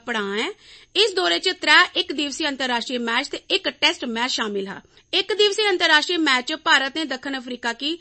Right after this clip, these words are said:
त्रै शून्य कन्नै हराया हा ते इक टेस्ट मैच च दस विकटें कन्नै अपने नांऽ कीता हा।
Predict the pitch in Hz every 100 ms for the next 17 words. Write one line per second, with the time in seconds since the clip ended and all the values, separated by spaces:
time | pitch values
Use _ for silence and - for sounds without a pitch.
0 | - _ 294 311 359 285 262 269 269 285
1 | 277 285 220 220 285 - - - 294 -
2 | 392 392 - 320 320 311 254 254 247 294
3 | 254 190 214 466 311 285 - 285 247 240
4 | 392 - 220 233 302 269 277 466 - -
5 | 185 190